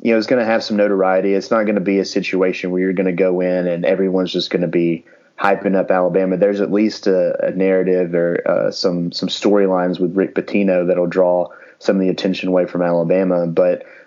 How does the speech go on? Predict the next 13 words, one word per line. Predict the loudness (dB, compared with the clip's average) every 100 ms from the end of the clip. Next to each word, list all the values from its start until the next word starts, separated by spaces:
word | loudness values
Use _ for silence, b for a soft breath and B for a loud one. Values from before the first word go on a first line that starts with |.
| -4
um, | 0 2 2 0 -2
you | 2
know, | 2
it's, | 2 0
it's | -2 -2
a | -4
situation | -4 0 0 0 -2 -2
where | 0 0 0 -4 -12 _ _ _ _ -2
they | 0
have | 0 0 0 2
a | 0 -2 -12 -2
favorable | -2 0 -4 -2 -4 -4
start, | -8 -8 -2 0 2 -2 -8